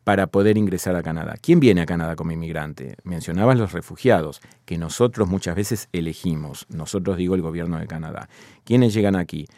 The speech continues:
Trabajadores que el gobierno canadiense selecciona en función de su educación, su conocimiento de idiomas y demás.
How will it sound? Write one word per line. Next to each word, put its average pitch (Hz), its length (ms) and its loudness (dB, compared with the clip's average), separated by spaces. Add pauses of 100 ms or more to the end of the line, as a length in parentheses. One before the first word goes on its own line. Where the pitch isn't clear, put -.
(140)
Trabajadores 110 920 4 (120)
que - 120 -6
el 85 140 -4
gobierno 117 360 2
canadiense 101 460 0
selecciona 98 520 0
en 107 60 0
función 90 340 -2
de 98 60 0
su 82 140 -6
educación, 104 680 -4
su 85 200 -10
conocimiento 87 560 -4
de 85 80 -6
idiomas 95 520 -2
y 90 40 -8
demás. 85 340 -10